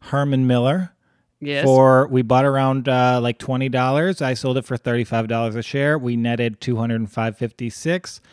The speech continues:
Speaker 1: I sold Pinterest, even though I do think it is a good stock, but we only had three shares, you know?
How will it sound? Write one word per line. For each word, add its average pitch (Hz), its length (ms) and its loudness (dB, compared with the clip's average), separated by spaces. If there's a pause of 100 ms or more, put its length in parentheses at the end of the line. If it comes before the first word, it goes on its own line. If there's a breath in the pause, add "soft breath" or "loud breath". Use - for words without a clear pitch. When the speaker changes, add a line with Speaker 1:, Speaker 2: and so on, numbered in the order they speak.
(280 soft breath)
Speaker 1:
I 147 200 -2
sold 135 420 -6
Pinterest, 160 640 0
even 160 220 -2
though 156 100 2
I 156 80 2
do 170 140 2
think 180 200 -2
it 170 60 2
is 147 120 -2
a 151 40 -4
good 143 140 -2
stock, 143 200 -2
but 143 120 0
we 143 180 0
only 165 220 0
had 131 240 -2 (100)
three 117 380 -4
shares, 117 580 -4
you 151 100 -4
know? 170 360 0